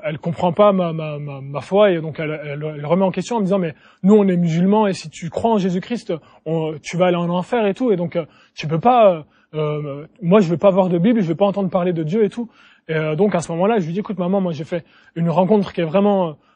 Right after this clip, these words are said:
euh, qui a bouleversé ma vie et qui est vraiment beaucoup plus profonde que, que ça, que ce que tu peux penser, mais moi, je peux plus revenir en arrière. Maintenant, Dieu m'a touché et donc j'avance avec Dieu maintenant. » Et puis donc, euh, à ce moment-là,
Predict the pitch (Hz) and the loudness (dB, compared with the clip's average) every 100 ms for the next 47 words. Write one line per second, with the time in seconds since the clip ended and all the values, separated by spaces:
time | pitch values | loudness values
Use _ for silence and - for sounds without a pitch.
0 | - 156 156 147 - 170 160 190 202 202 | -8 -4 -2 -4 -4 -2 2 2 2 0
1 | 196 190 220 - 170 170 185 - _ - | 0 2 2 -2 -2 0 -2 -2 _ -4
2 | 175 - 190 190 196 190 196 180 170 156 | -2 0 -2 2 0 2 -2 0 -4 -4
3 | - 160 151 - 170 156 _ _ _ 175 | -6 -6 -6 -6 -6 -6 _ _ _ -8
4 | - 175 165 180 175 175 254 226 165 - | -2 -2 2 2 2 0 2 0 -2 -8
5 | _ - 190 - 156 196 190 196 170 180 | _ -4 -2 -2 -2 0 0 -2 -2 -2
6 | 185 220 185 165 165 156 180 151 175 - | -2 -2 -2 -4 -4 -2 -4 -4 -8 4
7 | 208 160 165 160 175 190 180 170 165 190 | 4 4 -2 -2 -2 0 0 -2 -2 -2
8 | 190 214 185 _ _ _ _ - 170 165 | -2 -4 -8 _ _ _ _ -6 -2 -2
9 | 185 175 180 180 165 160 170 175 180 196 | -2 -2 0 0 0 -2 -2 0 4 4
10 | 208 | 2